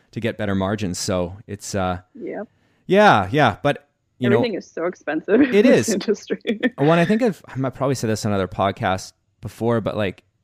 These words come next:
Speaker 1: it, the industry, um, makes you think about what's, what's expensive, what's cheap in a different form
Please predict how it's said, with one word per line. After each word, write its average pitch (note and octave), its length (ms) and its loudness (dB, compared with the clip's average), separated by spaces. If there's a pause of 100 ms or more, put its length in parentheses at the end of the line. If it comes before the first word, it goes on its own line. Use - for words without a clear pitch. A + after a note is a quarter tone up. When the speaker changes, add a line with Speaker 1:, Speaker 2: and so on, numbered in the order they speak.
(200)
Speaker 1:
it, C3 240 -2 (440)
the B2+ 220 -2
industry, D3+ 720 0 (560)
um, G2+ 640 0 (800)
makes B2+ 320 -2
you D3+ 100 2
think C#3 420 -4
about A2+ 300 0
what's, - 440 -2 (120)
what's B2 240 -4
expensive, A#2 400 -4
what's A2 220 -4
cheap B2+ 300 -4
in A2+ 120 -2
a G#2+ 60 0
different A2 420 -6 (240)
form B2+ 500 -2